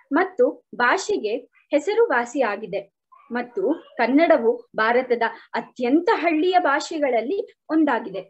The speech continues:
ಪ್ರಪಂಚದತ್ಯದ ಪ್ರತಿಯೊಂದು ಭಾಷೆಯು ಅದರ ವೇ-, ಅದರ ರೀತಿಯಲ್ಲಿ ವಿಶಿಷ್ಟವಾಗಿದೆ ಮತ್ತು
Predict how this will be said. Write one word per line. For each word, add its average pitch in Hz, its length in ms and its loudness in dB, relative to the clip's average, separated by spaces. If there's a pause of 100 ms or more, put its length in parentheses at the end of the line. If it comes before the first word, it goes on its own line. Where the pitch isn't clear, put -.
(600)
ಪ್ರಪಂಚದತ್ಯದ 262 880 -2 (360)
ಪ್ರತಿಯೊಂದು 285 840 0
ಭಾಷೆಯು 226 680 -2 (300)
ಅದರ 277 280 2 (540)
ವೇ-, 294 240 0 (120)
ಅದರ 302 340 4
ರೀತಿಯಲ್ಲಿ 285 840 0 (100)
ವಿಶಿಷ್ಟವಾಗಿದೆ 240 840 -4 (320)
ಮತ್ತು 240 300 -6